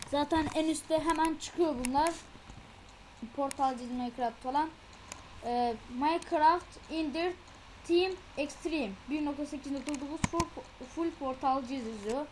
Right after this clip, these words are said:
Ona tıklayın arkadaşlar. Ee, bu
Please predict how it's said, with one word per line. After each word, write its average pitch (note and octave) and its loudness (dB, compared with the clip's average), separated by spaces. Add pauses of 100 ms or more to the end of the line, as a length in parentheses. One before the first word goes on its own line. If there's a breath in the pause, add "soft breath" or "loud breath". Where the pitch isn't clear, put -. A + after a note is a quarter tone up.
(600)
Ona D#4 2
tıklayın F4 0
arkadaşlar. C#4+ 2 (760)
Ee, C4+ 2 (220)
bu E4 0